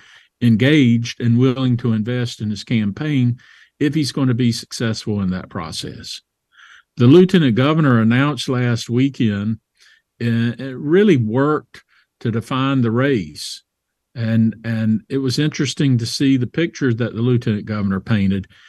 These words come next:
in portraying himself as a working person who has held factory jobs, who have worked as a restaurant manager, who's worked in a Dollar General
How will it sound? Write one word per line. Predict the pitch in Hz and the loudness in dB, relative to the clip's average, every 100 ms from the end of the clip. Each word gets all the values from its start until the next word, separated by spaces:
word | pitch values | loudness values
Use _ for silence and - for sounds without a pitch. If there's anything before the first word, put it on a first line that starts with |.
| - _ - | -20 _ 0
in | 127 120 120 120 - | 4 6 6 4 -2
portraying | 120 - 151 143 131 | -4 0 0 2 0
himself | 120 180 180 - 131 117 110 - | 2 4 2 2 -2 -2 -4 -6
as | 113 104 120 | -6 -6 -2
a | 110 104 | 0 0
working | 107 107 139 143 147 135 | -2 0 0 0 -4 -4
person | 127 113 104 117 107 113 _ - _ | -2 -2 -2 -4 -6 -8 _ -20 _
who | - 117 | 2 2
has | 110 - | 2 0
held | 135 135 135 120 | 0 2 2 -2
factory | 135 131 - 135 123 | -6 -8 -6 -2 0
jobs, | 123 123 117 120 113 120 | 0 0 0 -2 -4 -4
who | 113 101 | -4 -4
have | 98 | -2
worked | 120 127 123 - | 2 2 0 -4
as | 110 98 | -4 -4
a | 101 | -4
restaurant | 120 123 - 127 117 | 0 0 0 -2 -2
manager, | 113 120 120 113 - 120 | 0 2 2 0 -4 -6
who's | 107 98 95 | -4 -6 -6
worked | 113 120 123 - | -2 0 0 -4
in | 104 101 | -6 -4
a | |
Dollar | 95 107 120 117 | -6 -4 0 0
General | 101 120 123 120 120 | 0 2 4 4 2